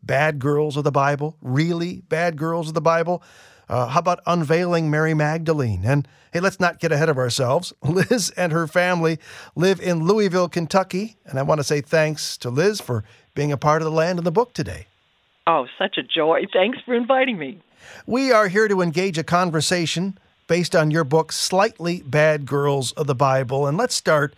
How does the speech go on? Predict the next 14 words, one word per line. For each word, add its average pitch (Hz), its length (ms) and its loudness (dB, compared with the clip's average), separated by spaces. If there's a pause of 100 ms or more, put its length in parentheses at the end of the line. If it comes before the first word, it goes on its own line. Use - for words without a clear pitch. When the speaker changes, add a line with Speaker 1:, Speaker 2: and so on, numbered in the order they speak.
(440)
Speaker 1:
by 120 120 -2
having 175 340 0
you 180 100 0
explain 170 720 -2 (160)
how 214 160 0
you 247 180 -2
define 143 760 0 (100)
slightly 127 840 -4
<laughs> - 40 -16
bad 156 400 -2
girls 151 360 -2
of 170 60 -4
the 165 60 -2
Bible. 170 420 0